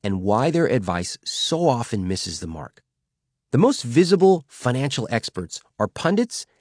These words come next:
and portfolio managers, the people who choose specific stocks in mutual funds. They love to regale us with their predictions about where the market's going, up, down. They go on and on about interest rates and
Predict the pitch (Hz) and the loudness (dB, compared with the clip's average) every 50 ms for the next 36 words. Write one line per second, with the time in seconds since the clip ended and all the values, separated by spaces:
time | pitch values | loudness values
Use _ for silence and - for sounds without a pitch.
0 | _ _ - 117 113 104 - - 131 120 - - - - 202 214 190 151 120 104 | _ _ -4 -2 -2 -2 -2 -2 -2 -2 -2 -2 0 4 6 6 6 6 4 2
1 | 95 92 90 87 78 76 71 - - - - - _ _ _ _ _ - - - | 2 0 -4 -6 -8 -12 -14 -16 -14 -14 -14 -16 _ _ _ _ _ -10 -10 -6
2 | - 170 139 160 143 117 123 117 - - - 156 160 175 175 147 - - - - | -4 -2 0 0 0 0 0 -4 -4 -4 -4 -2 0 0 -2 -4 -6 -12 -14 -14
3 | - - 107 - - 156 - 170 - - - 120 107 104 - - - _ - 113 | -10 -10 -8 -6 -4 -4 -4 -6 -6 -4 -4 -4 -4 -4 -8 -10 -12 _ -6 -4
4 | 107 117 151 190 - - - 80 - - - - - - - _ _ _ _ _ | -2 -2 -2 -4 -4 -6 -8 -8 -8 -10 -14 -14 -14 -16 -16 _ _ _ _ _
5 | _ _ _ - - 202 233 240 220 214 226 240 240 240 240 247 240 240 226 - | _ _ _ 2 4 4 4 6 4 4 4 6 6 8 8 8 8 8 6 6
6 | - 208 180 151 156 127 107 120 170 165 160 151 143 135 - - 127 - 147 139 | 6 4 6 6 4 0 0 -4 -4 -4 -4 -4 -6 -6 -4 -6 -6 -2 -2 -2
7 | 117 - - 139 110 160 165 - - - 117 107 98 95 95 98 - - - - | -2 0 -2 -2 0 0 -2 -2 -2 -4 -4 -4 -4 -4 -6 -6 -8 -12 -8 0
8 | 135 208 208 196 180 175 165 156 143 - 123 - - - 120 117 104 87 - _ | 2 4 4 4 2 2 2 0 0 0 -4 -10 -6 -4 -4 -4 -4 -6 -14 _
9 | _ _ _ _ - - 262 233 - _ - - _ _ _ - 135 131 226 247 | _ _ _ _ 0 0 2 0 0 _ -16 -20 _ _ _ -8 -4 -2 0 0
10 | 254 240 196 147 117 107 - _ _ _ _ _ _ - 160 147 170 165 160 180 | 0 -2 -4 -6 -8 -8 -10 _ _ _ _ _ _ 2 2 4 6 6 6 8
11 | 202 220 226 226 202 190 185 185 185 175 139 127 - - - 180 185 - - 165 | 8 6 8 6 6 6 6 4 4 4 4 2 2 2 4 4 4 4 2 -2
12 | - - 170 165 170 175 160 - 135 117 | -2 2 2 4 4 2 2 2 -2 -2